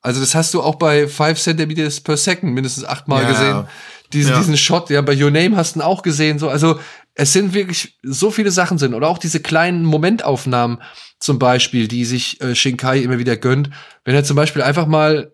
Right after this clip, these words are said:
Speaker 1: von seinen Leuten da zeichnen lässt, wie so ein Fahrradschloss aufschnappt. Ja?
Speaker 2: Hm.
Speaker 1: Also so, solche Sachen, weißt du, einfach um dem, dem Ganzen irgendwie dann noch einen gewissen,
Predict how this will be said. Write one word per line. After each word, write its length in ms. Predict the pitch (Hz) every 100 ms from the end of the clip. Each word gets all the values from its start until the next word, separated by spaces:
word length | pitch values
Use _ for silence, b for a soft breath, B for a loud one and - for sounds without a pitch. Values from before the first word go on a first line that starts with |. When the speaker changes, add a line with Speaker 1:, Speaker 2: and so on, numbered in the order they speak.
| _
Speaker 1:
von 240 | - 147 131
seinen 320 | 135 131 127
Leuten 340 | 123 143 143
da 160 | 143 139
zeichnen 420 | - 131 143 156
lässt, 260 | 143 143 139
wie 60 |
so 100 | 127
ein 60 | 127
Fahrradschloss 600 | - 196 233 - 110 -
aufschnappt. 500 | - 98 - 92 - b b b b b b -
Ja? 200 | 117 135
Speaker 2:
Hm. 260 | 107 87 -
Speaker 1:
Also 220 | 120 131
so, 160 | 139 170
solche 280 | 143 160 156
Sachen, 340 | 165 170 139
weißt 200 | 117 127
du, 20 | 147
einfach 240 | 143 151
um 160 | 143 143
dem, 340 | 143 139 127
dem 160 | 135 123
Ganzen 360 | 135 147 160
irgendwie 340 | 139 147 139 135
dann 140 | 135
noch 100 | 135
einen 140 | 139 123
gewissen, 640 | 131 139 147 135 135